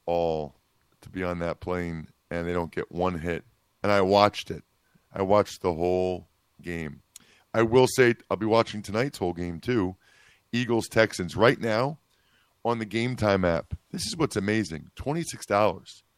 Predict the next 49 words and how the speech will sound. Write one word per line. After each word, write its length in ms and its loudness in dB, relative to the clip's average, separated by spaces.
Like, 200 2
you 140 2
can 160 -6
go 160 10
to 140 10
an 80 2
N 140 0
F 160 -4
L 160 -2
game 460 -2
and 160 2
watch 260 2
the 80 -6
best 340 4
team 220 -2
in 60 -2
the 100 0
N 80 2
F 160 0
L 140 2
maybe, 320 -6
or 60 -6
at 60 -10
least 200 -14
number 180 -2
one 140 -2
in 60 -4
my 100 0
power 280 6
rankings, 540 -2
for 100 -6
twenty-six 520 -6
dollars. 300 4
And 80 -8
actually, 560 -4
you 160 -6
could 160 -4
go 160 4
for 180 -4
six 320 -8
dollars. 600 -4
Because 280 0
if 100 -4
you 100 -2
download 520 6
the 80 -2
Game 300 -4
Time 260 -4
app, 220 -4